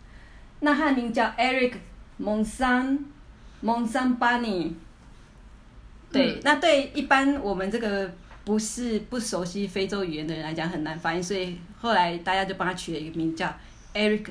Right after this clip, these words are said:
Speaker 1: the Eel，就是 eel 就是鳗鱼的意思。
Speaker 2: 嗯哼。
Speaker 1: 也就是说他在水中那个身影。
Speaker 2: 嗯。
Speaker 1: 那他为什么会变成这样一个纪录保持人呢？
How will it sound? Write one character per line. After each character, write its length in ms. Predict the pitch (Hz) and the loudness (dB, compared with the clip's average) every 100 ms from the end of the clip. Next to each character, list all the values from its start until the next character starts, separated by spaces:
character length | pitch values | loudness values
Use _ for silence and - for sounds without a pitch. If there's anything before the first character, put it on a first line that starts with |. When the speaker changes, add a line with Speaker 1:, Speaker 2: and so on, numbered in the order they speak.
| 165 | -4
Speaker 1:
the 80 | 170 | -4
Eel， 480 | 190 190 151 139 147 | -2 -2 0 -2 -4
就 80 | 185 | -6
是 240 | 180 196 175 | -6 -6 -4
eel 220 | 247 202 | -2 0
就 120 | 202 | 0
是 100 | 190 | 0
鳗 240 | 165 165 175 | 0 0 -2
鱼 160 | 156 | -4
的 80 | 151 | -6
意 160 | 151 - | -8 -10
思。 300 | - - - | -10 -8 0
Speaker 2:
嗯 180 | 302 269 | 4 4
哼。 200 | 233 175 | 2 0
Speaker 1:
也 80 | 208 | 2
就 60 | |
是 80 | 214 | 2
说 160 | 214 214 | 2 0
他 100 | 214 | -2
在 100 | 202 | -4
水 240 | - 160 | -6 -6
中 220 | 180 180 | -4 -2
那 80 | 180 | -2
个 80 | 175 | -4
身 320 | - 175 170 | -6 -4 -2
影。 140 | 147 - - - - - - - | -4 -10 -20 -20 -20 -20 -12 -2
Speaker 2:
嗯。 280 | 214 277 311 | 0 2 6
Speaker 1:
那 320 | 262 202 175 - - - - | 6 4 -4 -14 -20 -20 -2
他 180 | 254 294 | 2 4
为 160 | 311 | 4
什 120 | 277 190 | 4 0
么 120 | 214 | -2
会 140 | 226 | -2
变 140 | 240 214 | 0 0
成 160 | 190 | 0
这 80 | 202 | -2
样 80 | 202 | -2
一 60 | 180 | -2
个 60 | |
纪 180 | 175 190 | -4 -4
录 80 | 190 | -4
保 180 | 170 165 | -4 -6
持 180 | - 175 | -6 -6
人 220 | 165 175 | -4 -4
呢？ 180 | 165 | -4